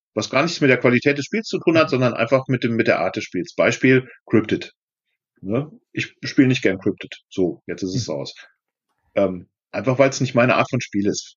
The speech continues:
Speaker 2: Mhm.
Speaker 1: Das muss ja gar nichts heißen. Und auch das Chocolate Factory ist jetzt nicht, das spiele ich lieber als Cryptid,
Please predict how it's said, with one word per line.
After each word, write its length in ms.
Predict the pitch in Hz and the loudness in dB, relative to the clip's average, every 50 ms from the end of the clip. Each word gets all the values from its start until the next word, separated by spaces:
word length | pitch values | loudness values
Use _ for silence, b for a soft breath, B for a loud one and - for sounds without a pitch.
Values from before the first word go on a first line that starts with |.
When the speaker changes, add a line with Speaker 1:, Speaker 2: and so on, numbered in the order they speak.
| _ _ | _ _
Speaker 2:
Mhm. 260 | 131 113 95 160 - _ _ _ _ _ _ | -18 -18 -18 -18 -20 _ _ _ _ _ _
Speaker 1:
Das 380 | - 101 - - - - - 127 127 - | -8 -6 -6 -6 -8 -10 -14 -18 -14 -6
muss 220 | 135 127 127 127 | -2 -2 0 2
ja 100 | 139 117 | 4 4
gar 140 | 107 104 107 | 4 4 2
nichts 180 | 110 101 - - | 2 -2 -4 -6
heißen. 280 | 82 82 82 - - - _ _ _ _ _ _ _ _ _ _ _ _ _ _ _ _ _ _ _ | -6 -6 -6 -8 -10 -16 _ _ _ _ _ _ _ _ _ _ _ _ _ _ _ _ _ _ _
Und 260 | - 120 120 - - | -2 0 0 0 0
auch 100 | 120 120 | 0 0
das 220 | - 151 139 - - | 2 2 0 2 2
Chocolate 320 | 208 208 - 240 214 - | 0 2 2 2 0 0
Factory 420 | - 147 139 - 160 139 139 156 156 | -2 -6 -4 -2 -2 -2 -2 -2 -2
ist 180 | 139 143 - - | -4 -2 -2 -2
jetzt 260 | 170 170 - - 160 | -2 -2 -4 -4 -6
nicht, 180 | 160 160 - | -8 -6 -4
das 240 | 120 117 - - - 127 127 - - | -4 -4 -4 -6 -12 -14 -16 -16 -16
spiele 340 | - - - - 123 120 117 | -16 -10 -6 -2 -2 0 -2
ich 100 | - - | -2 -2
lieber 420 | 113 117 139 147 190 208 214 208 | 0 0 2 2 4 2 2 2
als 220 | 139 131 - - | 0 -2 -4 -4
Cryptid, 400 | - 160 170 170 - 220 226 - | -2 -2 -2 0 0 0 0 -2